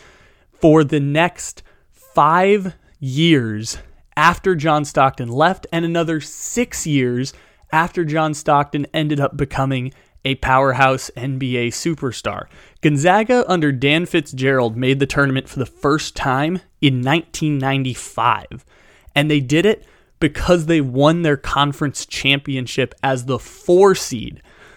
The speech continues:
in the West Coast Conference tournament. Gonzaga had a five hundred record that year, and they were a fourteen seed in March Madness in nineteen ninety-five. They had never made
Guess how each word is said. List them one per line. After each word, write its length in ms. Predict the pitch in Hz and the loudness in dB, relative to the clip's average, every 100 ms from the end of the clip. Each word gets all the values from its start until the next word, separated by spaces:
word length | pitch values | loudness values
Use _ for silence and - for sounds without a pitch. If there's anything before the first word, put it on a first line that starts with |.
| _ _ | _ _
in 140 | 165 160 | 0 2
the 80 | 147 | 4
West 280 | 151 139 | 4 4
Coast 280 | - 135 - | 0 0 0
Conference 420 | - 127 117 113 | 0 0 -2 -10
tournament. 380 | - 131 104 101 | -4 -4 -4 -2
Gonzaga 600 | 143 151 147 180 214 226 | 0 0 2 2 2 -2
had 220 | 156 180 | -2 -2
a 80 | 156 | -2
five 640 | - - - 175 180 202 180 | -6 -14 0 2 4 2 0
hundred 580 | 123 160 180 170 180 | -4 -2 -2 0 -2
record 520 | 135 143 147 143 117 110 | 2 2 2 0 -2 -2
that 200 | 98 - | -4 -4
year, 340 | 104 - - _ _ _ _ | -10 -12 -14 _ _ _ _
and 180 | - 143 | -6 0
they 80 | 175 | 2
were 200 | 185 170 | 4 2
a 60 | 131 | 0
fourteen 840 | - - 185 185 - 180 170 160 | -2 2 4 2 -6 -2 -2 -2
seed 480 | - 123 104 110 135 _ _ _ _ | -4 -6 -8 -12 -18 _ _ _ _
in 220 | 160 160 | 2 4
March 320 | 147 151 147 147 | 4 4 4 0
Madness 480 | 135 131 127 123 | 2 2 0 -6
in 80 | 123 | -6
nineteen 400 | 120 127 - 127 | -4 -6 -4 -4
ninety-five. 720 | 123 120 113 - 127 107 104 - _ - | -4 -4 -6 0 0 0 -4 -14 _ 0
They 300 | 143 190 190 | 4 6 4
had 200 | 190 156 | 0 0
never 760 | 151 151 170 185 196 196 196 - _ | -2 0 2 2 0 -2 -4 -14 _
made 580 | 127 139 147 156 160 | -2 4 6 6 4